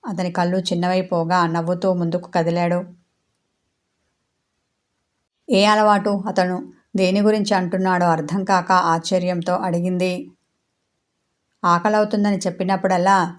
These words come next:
చేత్తో పొట్ట తడుముకుంటావు చూడు, అది. నోటితో ఎలాగో చెప్పావు, అది సరిపోదా? సింబాలిక్‌గా కూడా చూపించాలా? చిన్నప్పటి అలవాటు ఎప్పటికీ పోదా?"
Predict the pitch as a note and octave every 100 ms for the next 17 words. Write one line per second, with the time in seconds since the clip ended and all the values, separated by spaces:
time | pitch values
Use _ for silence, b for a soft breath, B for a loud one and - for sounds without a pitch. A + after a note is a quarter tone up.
0 | G3 F#3+ G#3+ G3+ F3+ G3 F#3+ F#3+ F#3+ F#3+
1 | F#3 F#3 F3 F3 F#3 F#3+ A3+ G3+ F#3 F#3
2 | - b b _ G3 G3 A3 A#3+ G#3 G3+
3 | G#3+ G#3 F#3 F#3 F3+ F3+ F3+ - F#3 F3
4 | F#3 F3 F#3+ G3 G#3 F#3 F3 - F3+ F#3
5 | G3 G3+ G3+ G3 G3 G3 G3 F3 F3+ F3+
6 | F3+ F3+ A3+ B B B - G#3 A3 A3
7 | A#3 F#3+ E3+ F3 F#3 F3+ F3 E3 F#3 F3+
8 | - F3 E3+ E3+